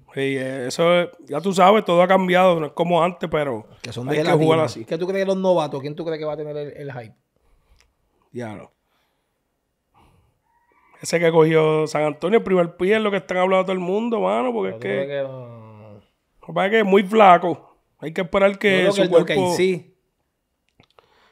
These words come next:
Speaker 1: el que, que su
Speaker 2: Michel.
Speaker 1: cuerpo, el que, el, el, pero ese, ese, ese fue
Speaker 2: Él,
Speaker 1: que
Speaker 2: él
Speaker 1: la
Speaker 2: puede competir porque no jugó
Speaker 1: Sí.
Speaker 2: ningún juego. Ese va a ser el novato del año para mí. El
Speaker 1: Y
Speaker 2: de K C.
Speaker 1: creció en el cuerpo, ¿me entiendes?
Speaker 2: Sí, cogió un par de libras. Si no se lesiona, porque se lesionó con LeBron, aquella estupidez.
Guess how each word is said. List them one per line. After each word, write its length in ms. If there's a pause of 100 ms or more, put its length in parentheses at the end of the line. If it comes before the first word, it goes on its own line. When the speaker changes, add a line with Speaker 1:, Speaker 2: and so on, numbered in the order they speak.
Speaker 1:
el 160
que, 100
que 60
su 60
Speaker 2:
Michel. 180
Speaker 1:
cuerpo, 380
el 140
que, 100
el, 140
el, 280
pero 220
ese, 380
ese, 320
ese 180
fue 140
Speaker 2:
Él, 60
Speaker 1:
que 60
Speaker 2:
él 60
Speaker 1:
la 40
Speaker 2:
puede 180
competir 400
porque 180
no 120
jugó 160
Speaker 1:
Sí. 60
Speaker 2:
ningún 200
juego. 380
Ese 220
va 80
a 20
ser 160
el 60
novato 240
del 80
año 180
para 180
mí. 160 (600)
El 120
Speaker 1:
Y 40
Speaker 2:
de 120
K 180
C. 240
Speaker 1:
creció 400
en 80
el 160
cuerpo, 420
¿me 80
entiendes? 600
Speaker 2:
Sí, 380
cogió 200
un 60
par 120
de 100
libras. 260
Si 60
no 100
se 120
lesiona, 320
porque 220
se 120
lesionó 360
con 160
LeBron, 520
aquella 280
estupidez. 600